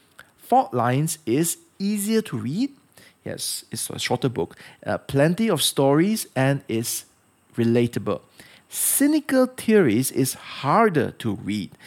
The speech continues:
You can get lost in the technical names, history, and connections. It's written for a popular audience. It's not scholarly,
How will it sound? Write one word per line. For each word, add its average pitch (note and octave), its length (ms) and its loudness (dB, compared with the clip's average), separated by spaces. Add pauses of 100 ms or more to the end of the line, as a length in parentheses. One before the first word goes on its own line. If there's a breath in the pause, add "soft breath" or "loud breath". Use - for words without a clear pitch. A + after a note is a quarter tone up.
(200 loud breath)
You B2+ 140 2
can C3 160 0
get B2 180 -2
lost D3+ 320 2
in C3+ 40 -4
the - 80 0
technical D3 360 -4
names, C3 460 2
history, C3 520 0
and A2+ 220 -4
connections. F#2 680 -8 (280 loud breath)
It's F3 200 2
written B3 460 2
for F3 400 2
a B2 140 2
popular F#3+ 460 0 (100)
audience. D3+ 400 2
It's D3+ 160 -4
not E3+ 160 -2
scholarly, B2 580 0